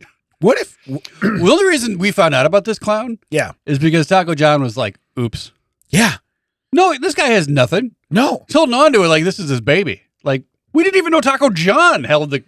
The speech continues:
Speaker 2: the, the right to it until
Speaker 1: Yeah.
Speaker 2: Taco Bell was like, "Yeah, we can't say it 'cause there's this other guy."
Speaker 1: Yeah.
Speaker 2: 'Cause John's always up our pipe about it.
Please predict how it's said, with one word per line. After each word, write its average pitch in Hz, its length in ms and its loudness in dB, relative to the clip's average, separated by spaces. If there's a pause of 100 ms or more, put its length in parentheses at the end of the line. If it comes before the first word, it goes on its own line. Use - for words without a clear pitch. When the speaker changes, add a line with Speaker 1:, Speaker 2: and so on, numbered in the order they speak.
(160)
Speaker 2:
the, 135 300 -6 (160)
the 143 120 -8
right 123 280 -4
to 120 160 -4
it 135 240 -6
until 156 280 -4
Speaker 1:
Yeah. 165 40 -4
Speaker 2:
Taco 170 280 -2
Bell 156 180 2
was 135 120 -6
like, 117 140 -8 (260)
"Yeah, - 120 -20
we 131 80 -20
can't 135 220 -10
say 131 240 -12
it 156 140 -12 (540)
'cause 117 140 -4
there's 95 160 -8
this 90 180 -12
other 101 160 -12
guy." 143 420 -12
Speaker 1:
Yeah. 90 200 -12 (800)
Speaker 2:
'Cause 110 100 -10
John's 123 340 -6
always 107 300 -6
up - 140 -6
our 95 80 -10
pipe 131 240 -8
about - 280 -18
it. - 100 -18